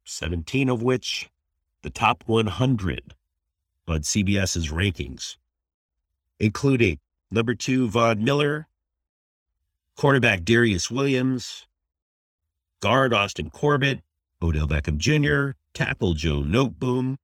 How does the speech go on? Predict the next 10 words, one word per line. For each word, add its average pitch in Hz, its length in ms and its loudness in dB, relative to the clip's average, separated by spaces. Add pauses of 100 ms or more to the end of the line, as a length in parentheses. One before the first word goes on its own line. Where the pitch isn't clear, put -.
(180)
center 139 580 0
Brian 73 460 -6
Allen, 131 460 -2
and 104 300 0
defensive 104 440 0
lineman 90 420 2
Sebastian 90 560 -4
Joseph 87 320 0
Day. 95 220 2
Notice 135 320 -2